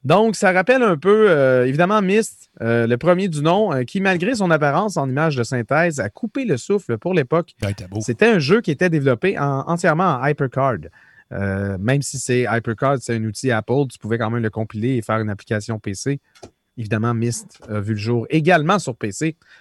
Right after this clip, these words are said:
Speaker 1: Reste à voir maintenant si, euh, Trawick, euh, va se retrouver, euh, dans l'embarras avec une mise en demeure de Konami pour quelque chose d'aussi rudimentaire. Je ne crois pas. Mais, euh, mais tout se peut. Donc, si vous êtes curieux,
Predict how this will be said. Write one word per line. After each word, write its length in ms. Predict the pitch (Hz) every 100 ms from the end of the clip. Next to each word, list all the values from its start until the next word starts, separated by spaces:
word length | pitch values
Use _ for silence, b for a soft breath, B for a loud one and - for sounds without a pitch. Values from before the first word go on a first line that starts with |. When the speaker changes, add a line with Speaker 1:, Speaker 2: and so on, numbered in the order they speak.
| b b -
Speaker 1:
Reste 200 | 151 -
à 60 |
voir 200 | 180 214
maintenant 360 | 185 156 175 196
si, 300 | - 170 151
euh, 80 | 123
Trawick, 560 | - 160 147 202 -
euh, 160 | 117 110
va 100 | 123
se 100 | 151
retrouver, 520 | 131 156 170 254 202
euh, 100 | 131
dans 100 | 135
l'embarras 440 | 156 156 147 220 - b b b
avec 180 | 113 117
une 80 | 139
mise 180 | 135 135
en 80 | 123
demeure 300 | 120 139 156
de 140 | 110
Konami 460 | - 117 107 135 170
pour 200 | 123 -
quelque 240 | 113 107
chose 240 | - 151
d'aussi 300 | 117 107 -
rudimentaire. 600 | 131 110 117 113 107 170 135
Je 100 | 123
ne 100 | 190
crois 300 | - 170 -
pas. 200 | - 76 - _ _ _ _ _ _ _ _ -
Mais, 440 | 104 107 113 110
euh, 260 | 101 95 92
mais 100 | 104
tout 140 | - 190
se 140 | -
peut. 320 | 120 - 107 -
Donc, 340 | - 123 131 120
si 120 | -
vous 140 | 139
êtes 80 | 160
curieux, 440 | - 131 113 135